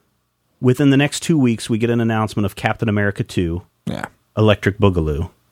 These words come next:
Speaker 1: uh, will be in production. I just, I'm gonna bet that. It's that good of a movie. It's that solid of a movie.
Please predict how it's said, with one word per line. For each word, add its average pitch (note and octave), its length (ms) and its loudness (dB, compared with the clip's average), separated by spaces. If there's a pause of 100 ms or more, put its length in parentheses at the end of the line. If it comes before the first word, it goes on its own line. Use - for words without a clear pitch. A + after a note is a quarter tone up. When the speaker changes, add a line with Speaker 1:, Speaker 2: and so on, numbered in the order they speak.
(220)
Speaker 1:
uh, F2 280 0
will G#2 240 2
be G2 340 -2
in G2+ 160 0
production. - 480 -4 (420)
I G#2 120 0
just, A2 180 -2 (180)
I'm A2 180 2
gonna G#2+ 120 0
bet G2+ 220 0
that. D2+ 140 -8
It's - 160 -8
that A#2+ 340 2
good B2+ 120 4
of A#2 80 0
a B2 60 0
movie. G#2+ 260 2
It's F2+ 120 -6
that G#2+ 340 0
solid G#2 300 0
of G2+ 80 -2
a G#2 60 2
movie. F#2 320 0